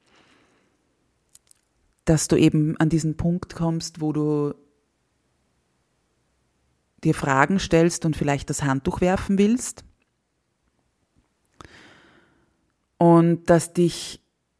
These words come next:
meine Geschichte auch dabei unterstützt, oder diese Geschichte,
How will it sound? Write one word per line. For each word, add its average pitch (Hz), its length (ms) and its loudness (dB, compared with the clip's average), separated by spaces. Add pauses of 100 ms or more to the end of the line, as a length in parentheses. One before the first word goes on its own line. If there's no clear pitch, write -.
(220)
meine 151 380 4
Geschichte 185 460 0
auch 165 120 2
dabei 156 320 2
unterstützt, - 920 -4 (2000)
oder - 180 -14 (120)
diese 147 240 2
Geschichte, - 640 -2